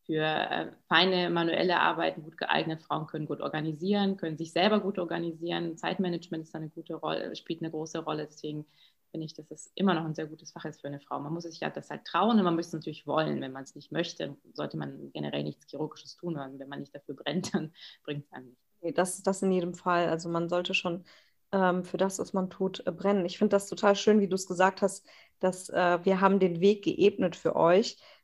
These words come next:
Speaker 2: weil, ähm, das ist genau das, was Leaders in Health eigentlich macht. Wir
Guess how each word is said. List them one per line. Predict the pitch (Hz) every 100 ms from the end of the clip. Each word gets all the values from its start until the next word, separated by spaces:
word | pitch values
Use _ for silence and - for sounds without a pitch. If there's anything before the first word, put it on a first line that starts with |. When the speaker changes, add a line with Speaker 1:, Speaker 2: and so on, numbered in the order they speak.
| _
Speaker 2:
weil, | 180 180 175 175 -
ähm, | 180 175 170 170 175 175 _ _ _ -
das | 202 190
ist | 196
genau | - 196 196
das, | 196 208 -
was | 196 -
Leaders | 185 196 196
in | 190
Health | 196 202
eigentlich | - 185 - 190
macht. | 190 202 -
Wir | 170 175